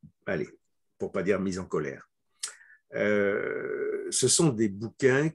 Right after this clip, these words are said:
qui, euh, affirment un certain nombre de choses sur un mode très réducteur. Je vous donne quelques exemples. Tous les ulcères de l'estomac ne sont pas liés à une mauvaise digestion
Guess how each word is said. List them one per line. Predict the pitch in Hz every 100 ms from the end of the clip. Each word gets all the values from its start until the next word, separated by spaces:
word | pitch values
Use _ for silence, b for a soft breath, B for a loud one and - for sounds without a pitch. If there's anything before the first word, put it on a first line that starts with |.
| _
qui, | - 117 120 123 104 _ _ -
euh, | 95 92 95 - - _
affirment | 107 - - 143 104
un | 95
certain | 113 95
nombre | 104 104
de | 90
choses | 85 - 92 104 110 - _ _ _ _ _ _ -
sur | - 107
un | 104
mode | 117 123
très | - 110
réducteur. | 101 95 92 85 - - _ _ b b b b -
Je |
vous | 113
donne | 143
quelques | 135 107 123 104
exemples. | 92 78 67 - - _ _ b b b b _ _ _ _ _ _ _ _
Tous | - 160 190
les | 120 110
ulcères | 113 - 143
de | 113
l'estomac | 110 - 117 98 95 101 - _ _ _ _
ne | 110
sont | 107 120
pas | 107 110
liés | 107 131
à |
une | 104
mauvaise | 104 98 110 -
digestion | 104 117 101 - - 95 104